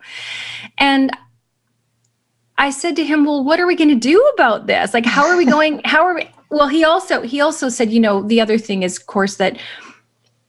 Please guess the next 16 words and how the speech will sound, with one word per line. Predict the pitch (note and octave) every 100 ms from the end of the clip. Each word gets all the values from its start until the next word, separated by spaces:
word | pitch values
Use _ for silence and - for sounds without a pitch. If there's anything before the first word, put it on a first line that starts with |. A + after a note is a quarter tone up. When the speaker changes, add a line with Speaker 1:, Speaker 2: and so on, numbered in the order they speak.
| _ _ -
Speaker 1:
we're | A#3+
seeing | A#3 C4 B3+
more | A#3+ A3+ A3
secular | - G#3 - G#3 G3
families, | G3+ F#3+ F3 G#3 A#3 B3+ A#3
we're | G#3
seeing | - G3 F#3+
more | F3+
blended | F3 F#3+ F#3 G3+ A3+
families, | G#3 A3+ A3 A3+ A#3 A#3 A#3 -
we're | F3+
seeing | - G3 F3+
culturally | - A#3+ A#3 - B3 A#3+ A#3
blended, | A3+ A3+ A3+ A3+ A3 G#3+
religiously | F#3 F3 G#3+ G#3+ A#3 - A#3
blended, | G3+ G#3+ A3 A3 A3 G#3